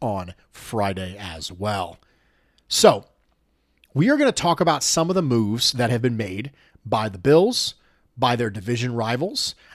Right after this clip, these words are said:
and some smattering of things around the league that I find interesting. There's no possible way I can go through all of them.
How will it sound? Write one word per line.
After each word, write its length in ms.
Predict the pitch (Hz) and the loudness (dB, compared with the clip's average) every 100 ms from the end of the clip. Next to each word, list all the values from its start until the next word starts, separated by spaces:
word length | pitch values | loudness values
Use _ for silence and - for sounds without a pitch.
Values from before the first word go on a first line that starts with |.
| - | -6
and 180 | 233 220 | -4 0
some 200 | 254 226 | -2 -2
smattering 840 | - - 175 135 147 170 208 247 _ _ _ - | -6 -4 -2 0 2 2 0 -4 _ _ _ 0
of 160 | 170 | 0
things 600 | - 160 143 175 220 - - _ _ - | 2 0 0 0 -4 -6 -6 _ _ 2
around 340 | 160 156 165 | 4 6 4
the 80 | 165 | 2
league 360 | 147 147 151 147 | 2 2 4 4
that 120 | 139 | 6
I 100 | 135 | 2
find 300 | - 139 131 | 2 0 0
interesting. 460 | 139 - - 196 | -4 -6 -2 0
There's 180 | 170 139 | 2 0
no 140 | 254 208 | 2 2
possible 500 | - 147 - 104 104 | 2 -2 -2 -4 -6
way 160 | 104 | -6
I 80 | 95 | -8
can 140 | 117 | -8
go 100 | 104 | -8
through 220 | 101 101 95 | -8 -8 -2
all 160 | 139 | -2
of 80 | 170 | 0
them. 200 | 226 262 | -2 -4